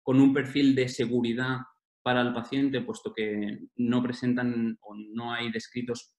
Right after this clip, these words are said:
muchos casos de complicaciones relacionadas con las mallas,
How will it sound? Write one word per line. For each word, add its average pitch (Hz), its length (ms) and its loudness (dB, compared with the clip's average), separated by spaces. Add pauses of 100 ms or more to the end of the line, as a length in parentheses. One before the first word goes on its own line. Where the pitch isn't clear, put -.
(140)
muchos 123 360 -2
casos 120 340 -8
de 123 340 -2
complicaciones 113 540 -4
relacionadas 113 560 -4
con 110 140 -4
las 110 180 -6
mallas, 135 480 -4